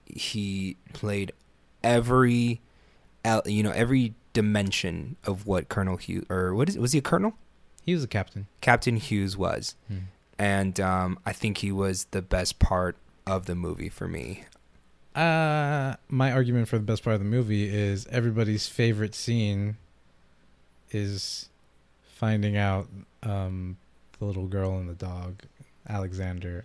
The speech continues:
Speaker 2: are one.
Speaker 1: Oh, man, that was
Speaker 2: <laughs>
Speaker 1: very dramatic.
Speaker 2: That was a huge highlight. And again, how are they gonna make me feel this scene for a fourth time?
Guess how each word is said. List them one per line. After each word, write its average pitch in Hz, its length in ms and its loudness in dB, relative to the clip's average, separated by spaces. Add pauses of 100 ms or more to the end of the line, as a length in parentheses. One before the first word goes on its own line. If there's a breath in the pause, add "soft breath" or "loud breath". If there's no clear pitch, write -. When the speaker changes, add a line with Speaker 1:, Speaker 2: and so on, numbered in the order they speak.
(140)
Speaker 2:
are 92 100 -8
one. 90 340 -12 (680 loud breath)
Speaker 1:
Oh, 123 120 4
man, 101 260 6
that 269 140 10
was 120 180 8
Speaker 2:
<laughs> 92 180 -2
Speaker 1:
very 107 240 6
dramatic. 92 360 4
Speaker 2:
That 156 260 6
was 151 640 6 (320)
a 117 320 2
huge 165 640 2
highlight. 127 540 4
And 120 420 2
again, 123 500 4 (560)
how 131 120 0
are 139 80 6
they 143 120 6
gonna 143 140 6
make 135 240 4
me 139 100 2
feel 127 460 4
this 117 220 2
scene 123 380 2
for 110 200 2
a 104 60 0
fourth 117 380 2
time? 101 480 2